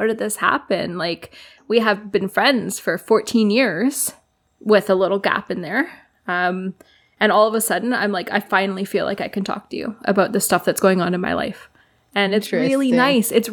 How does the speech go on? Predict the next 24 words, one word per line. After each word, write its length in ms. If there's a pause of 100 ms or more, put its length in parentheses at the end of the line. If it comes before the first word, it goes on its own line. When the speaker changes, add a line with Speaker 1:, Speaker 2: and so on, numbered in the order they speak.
Speaker 1:
really 320
nice 300
to 60
have 200
somebody 360
Speaker 2:
Mm-hmm. 140
Speaker 1:
in 120
person 480 (480)
that 140
I 100
can 220
go 180
for 100
Indian 380
food 320
and, 160
like, 240 (140)
bare 200
my 140
soul 300
with. 220
And 100
I'm 120
like, 320